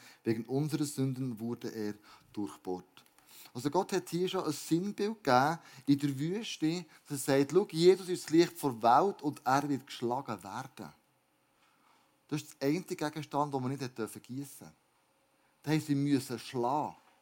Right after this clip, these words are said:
mit dem Hammer. Das ist ein, das ist ein Klumpen Gold. So nehme ich das, stelle ich mir das vor. Und dann hat er eine ganz krasse Bedeutung. Einerseits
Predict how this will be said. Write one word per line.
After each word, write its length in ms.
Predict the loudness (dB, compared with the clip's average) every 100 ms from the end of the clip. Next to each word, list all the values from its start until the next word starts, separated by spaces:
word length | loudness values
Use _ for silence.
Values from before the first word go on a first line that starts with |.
| _ _ _ _
mit 180 | -4 -2
dem 140 | -4 -2
Hammer. 380 | -2 -2 -8 -14 _ _ _ _
Das 100 | -2
ist 0 |
ein, 60 | 2
das 720 | 4 2 -10 _ -20 _ -6
ist 40 |
ein 80 | -4 6
Klumpen 420 | 6 6 2 0
Gold. 320 | 2 2 2
So 220 | -2 0
nehme 200 | 2 2
ich 40 | 0
das, 180 | -2 -10 -20 -20
stelle 200 | 2 4
ich 60 | 4
mir 60 |
das 180 | 2 -4
vor. 340 | -4 -2 -2 -6 _ _ _ -20 -20 -20 -20 -20 -2
Und 220 | -2 8
dann 360 | 8 8 4 -2 _ _ _ _ _ _ _ _ _ 0
hat 200 | 2 6
er 80 | 6
eine 100 | 6
ganz 340 | 8 6 6 0
krasse 400 | 4 4 2 -2
Bedeutung. 500 | -2 -2 -6 -4 0
Einerseits 720 | 4 6 6 4 0 -2 -8